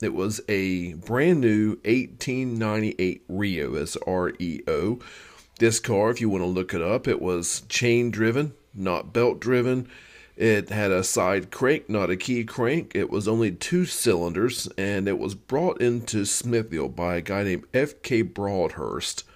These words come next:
Again, eighteen ninety-eight. Very first car that we have recorded. Now, if you've ever been to state fairs or the state fair, and you see, go down to the, uh, where they're making the popcorn and the ice cream, and you hear the put, put, put, put, put, put, and it's just very, very uneven kind of engine.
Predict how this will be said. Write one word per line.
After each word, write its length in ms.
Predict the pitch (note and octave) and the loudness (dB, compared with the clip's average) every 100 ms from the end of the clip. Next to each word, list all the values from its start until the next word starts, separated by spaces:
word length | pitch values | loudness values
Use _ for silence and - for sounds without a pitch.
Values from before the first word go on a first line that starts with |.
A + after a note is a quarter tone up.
| - _ _ | -20 _ _
Again, 540 | - B2+ B2+ G#2 F#2+ G2 | -4 -2 2 2 0 -2
eighteen 460 | G2 F#2+ - G2 F#2 | -4 -4 -4 -4 -4
ninety-eight. 600 | D2 E2 F2 A2 F2+ - _ - | -4 -4 0 0 -2 -8 _ -4
Very 240 | - B2+ | 4 4
first 280 | - B2+ - | 4 0 2
car 220 | B2 A2+ | 2 2
that 120 | F#2+ | 2
we 160 | G2 G2+ | 0 0
have 200 | G2+ E2 | 0 2
recorded. 480 | F2+ F2+ - - - - _ _ _ _ _ _ - | 0 0 -2 -2 -8 -20 _ _ _ _ _ _ -6
Now, 220 | A#2+ B2+ B2 | 2 4 4
if 120 | A#2 | 4
you've 140 | C3 | 4
ever 220 | A#2+ G#2+ | 6 4
been 260 | E2+ G2+ F#2 | 2 0 -2
to 280 | F#2+ F2 E2 - - - - - - - - _ | -2 -2 -2 -6 -18 -20 -20 -20 -20 -20 -20 _
state 360 | - A#2+ A#2 | 0 2 2
fairs 640 | A#2 - A2+ G#2 G2 A2 G#2+ | 0 4 6 6 4 2 0
or 300 | - F#2+ F2+ | 0 2 2
the 240 | G#2 G2 | 0 -2
state 320 | - F2 - | -2 -2 -4
fair, 320 | - F2 F#2+ | -2 0 2
and 180 | A2+ G#2 | 2 2
you 100 | G2+ | 0
see, 300 | G#2+ - G#2 | 0 0 -2
go 160 | E2 G#2+ | 2 2
down 160 | G2+ | 2
to 100 | G#2+ | -2
the, 280 | G2+ F2 E2 | -4 -2 -2
uh, 200 | D#2+ D#2 | -2 -2
where 140 | F2+ G#2 | -2 0
they're 80 | |
making 200 | G#2+ G2+ | 0 -2
the 60 | D#2+ | -6
popcorn 760 | - B2+ F#2+ - - F#2+ E2+ F#2+ | -6 -4 -4 -4 -2 0 2 0
and 160 | F2+ | -2
the 100 | E2+ | -2
ice 260 | G2 A2 G#2+ | 0 0 0
cream, 360 | - G2+ F2+ | -2 -2 0
and 100 | G2+ | 0
you 80 | G#2 | -2
hear 200 | F#2+ G#2 | 0 0
the 80 | - | 0
put, 200 | - - | -4 -2
put, 160 | - - | -4 -2
put, 220 | - - | -4 0
put, 200 | B2 - | -4 -2
put, 180 | - - | -4 -2
put, 280 | A#2 - - | -2 -2 -4
and 120 | G#2 | -4
it's 160 | F#2+ | -2
just 160 | - - | -2 -4
very, 400 | F#2 F#2+ G#2+ A2+ | -4 2 4 4
very 320 | G#2+ G2+ F#2 | 2 0 0
uneven 720 | - A2 G#2 G2 A2 A2 G#2+ G2 | 0 0 0 0 0 0 -2 -2
kind 240 | A#2 A2+ | -2 0
of 100 | F#2+ | 0
engine. 460 | F#2+ A2+ A2 A2+ | 0 0 0 0